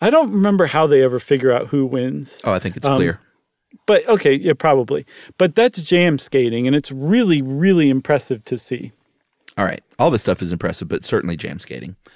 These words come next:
Speaker 1: Agreed.
Speaker 2: Uh, rhythm skating was from about the mid seventies.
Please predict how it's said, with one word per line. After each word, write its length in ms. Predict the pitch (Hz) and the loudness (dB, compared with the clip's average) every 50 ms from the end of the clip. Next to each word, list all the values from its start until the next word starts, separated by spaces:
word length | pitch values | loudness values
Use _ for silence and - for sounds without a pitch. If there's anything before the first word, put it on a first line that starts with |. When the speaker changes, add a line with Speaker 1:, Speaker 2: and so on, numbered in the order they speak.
| _ - | _ -2
Speaker 1:
Agreed. 420 | 156 143 - 139 127 123 - - | -2 0 0 -2 -2 -2 -2 -2
Speaker 2:
Uh, 200 | 110 107 104 104 | 0 2 2 2
rhythm 300 | 101 113 127 135 156 151 | 2 2 0 0 -2 -4
skating 600 | 139 - - - 123 113 110 110 113 120 123 131 123 | -6 -6 -4 -2 0 0 2 2 0 0 -2 -2 0
was 400 | 113 104 101 98 98 - - - | 0 0 0 -2 -4 -8 -12 -16
from 200 | - - - 110 | -16 -10 -8 -6
about 400 | 107 101 92 110 110 117 120 - | -6 -4 -2 -2 -2 -2 -2 -4
the 60 | 113 | -4
mid 320 | 107 104 104 107 110 113 107 | -2 -2 0 0 -2 -2 -6
seventies. 920 | - - - - 113 110 104 110 104 101 107 107 110 117 120 117 - - | -10 -8 -2 0 0 0 0 0 -2 -2 -2 -2 -2 -4 -6 -8 -12 -16